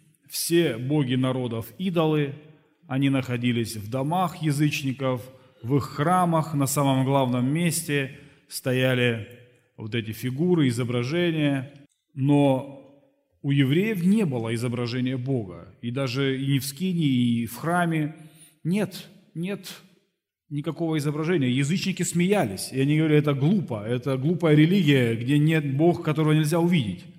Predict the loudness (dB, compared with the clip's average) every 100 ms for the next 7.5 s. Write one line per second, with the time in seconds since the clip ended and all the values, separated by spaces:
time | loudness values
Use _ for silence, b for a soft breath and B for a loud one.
0 | -4 4 6 8 4 -2 -6 -2 -2 0
1 | 0 -2 -2 -4 -4 -4 -4 -4 0 -2
2 | 0 0 0 0 0 0 -2 -4 -4 0
3 | 0 0 -2 -4 -2 -4 -2 0 0 0
4 | -2 -2 -2 -2 -4 B B -4 0 0
5 | 0 -2 -2 0 0 -2 -4 -4 -12 b
6 | b b b b -2 0 2 -2 -2 -2
7 | -2 -2 -2 -6